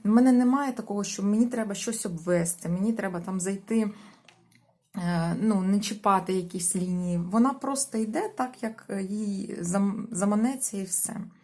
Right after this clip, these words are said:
От, е, і тому, е, оцей процес після новорічних свят, він самий класний для того, щоб встроїтися,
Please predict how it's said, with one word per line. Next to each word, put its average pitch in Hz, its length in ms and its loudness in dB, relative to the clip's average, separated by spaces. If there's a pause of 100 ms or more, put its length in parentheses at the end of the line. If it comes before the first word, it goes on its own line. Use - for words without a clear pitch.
(1500)
От, 180 500 4 (140)
е, 196 440 2
і 233 80 4
тому, 269 320 6
е, 453 320 2 (240)
оцей 240 360 0
процес - 760 2
після 240 560 6
новорічних 226 680 4
свят, 190 460 2
він 285 180 4
самий 269 480 6
класний 285 560 0
для 226 160 -2
того, 240 320 -2
щоб 226 280 -4
встроїтися, 180 1080 2